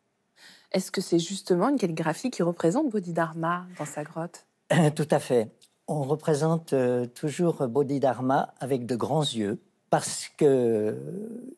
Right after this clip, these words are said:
Speaker 2: il n'était pas asiatique.
Speaker 1: Mhm.
Speaker 2: Et puis aussi, pour une ra-, une autre raison, il est resté neuf ans dans cette grotte en ayant défini, euh,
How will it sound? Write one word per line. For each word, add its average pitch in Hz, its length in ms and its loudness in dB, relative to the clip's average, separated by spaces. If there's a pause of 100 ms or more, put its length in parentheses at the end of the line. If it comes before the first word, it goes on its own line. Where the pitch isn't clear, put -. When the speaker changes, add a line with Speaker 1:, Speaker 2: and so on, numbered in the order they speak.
(180)
Speaker 2:
il 127 160 -2
n'était 113 220 -2
pas - 420 2 (160)
asiatique. 120 640 0 (160)
Speaker 1:
Mhm. 190 300 -10 (500)
Speaker 2:
Et 131 140 0
puis 160 220 2
aussi, 143 460 2
pour 135 220 -2
une 131 160 2
ra-, 135 260 2
une 139 220 0
autre 147 320 -2
raison, 127 580 0 (500)
il 123 120 -2
est 127 80 2
resté 151 640 2
neuf 135 320 0
ans 160 260 0 (220)
dans 123 680 0
cette - 500 -6
grotte 117 720 2
en 117 140 -2
ayant 127 480 2 (100)
défini, 135 1000 0 (360)
euh, 127 320 -2